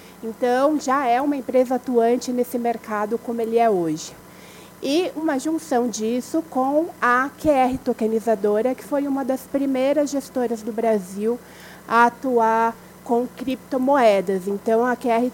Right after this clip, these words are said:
tem bastante conhecimento nessa tecnologia, então nós juntamos um pouco desses conhecimentos pra fazer esse projeto. A ideia é ser uma infraestrutura para o mercado de capitais, para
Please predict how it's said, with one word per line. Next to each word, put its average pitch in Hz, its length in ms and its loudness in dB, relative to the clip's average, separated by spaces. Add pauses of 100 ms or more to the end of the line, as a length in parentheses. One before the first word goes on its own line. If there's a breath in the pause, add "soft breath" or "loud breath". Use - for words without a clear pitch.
(140)
tem 233 180 2
bastante 247 680 0
conhecimento 240 640 -2
nessa 220 260 -4
tecnologia, 220 840 -2
então 240 260 -2
nós 240 200 -2
juntamos 240 640 -2
um 247 80 -4
pouco 240 480 2 (520 loud breath)
desses 247 400 4
conhecimentos 240 1160 -4
pra 226 280 2
fazer 226 340 2
esse 220 160 4
projeto. 233 720 6 (840)
A 247 140 2
ideia 240 600 2 (520 loud breath)
é 254 140 4
ser 247 340 4
uma 240 360 0
infraestrutura 311 1400 2
para 247 400 2
o 240 40 -2
mercado 233 440 -6
de - 120 -12
capitais, 226 720 -2 (140)
para 214 340 -4